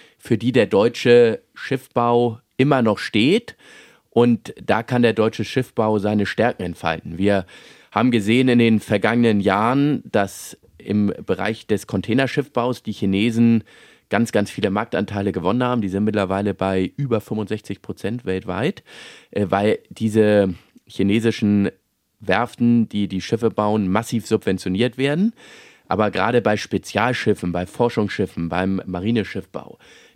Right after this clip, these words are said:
da kann der deutsche Werftenstandort seine Stärken und Potenziale voll entfalten. Und deswegen wollen wir das auch als Bundesregierung unterstützen mit maritimem Forschungsprogramm,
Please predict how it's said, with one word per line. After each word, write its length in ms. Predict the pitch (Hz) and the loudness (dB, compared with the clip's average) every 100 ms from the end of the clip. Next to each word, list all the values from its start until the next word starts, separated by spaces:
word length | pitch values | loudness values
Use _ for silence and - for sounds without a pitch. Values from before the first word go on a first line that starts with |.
| - | -6
da 140 | 104 | -4
kann 160 | - 113 | 0 0
der 100 | 104 | 2
deutsche 380 | 101 104 104 | 2 0 -2
Werftenstandort 720 | 90 101 - 95 98 98 95 92 | -2 -2 -4 -6 -4 -2 -2 -2
seine 340 | 87 101 104 | -4 0 0
Stärken 600 | 95 - 101 - 104 98 | -2 -2 -4 -2 -2 -4
und 180 | - 92 | -4 -8
Potenziale 720 | 107 95 87 - 92 101 98 | -4 -4 -4 -4 -4 0 -2
voll 320 | 92 - 113 | -4 -4 -2
entfalten. 680 | 113 95 - 95 110 156 170 - - - - | 0 -2 -2 0 0 -2 -4 -8 -20 -20 -14
Und 100 | - | -4
deswegen 320 | 101 92 110 104 | -2 0 0 0
wollen 160 | 104 | 0
wir 80 | 104 | 0
das 180 | 107 104 | 0 0
auch 120 | 101 | 0
als 160 | 104 - | -2 0
Bundesregierung 640 | 113 113 - 104 104 101 | -2 -2 -4 -6 -4 -2
unterstützen 640 | 65 92 - 127 - 139 | -2 -4 0 -2 0 2
mit 160 | 110 - | 2 2
maritimem 440 | 101 110 104 101 | 0 0 -2 -4
Forschungsprogramm, 840 | 90 110 117 143 - 143 123 151 180 | -2 -2 -2 -4 -4 -4 -2 -2 -2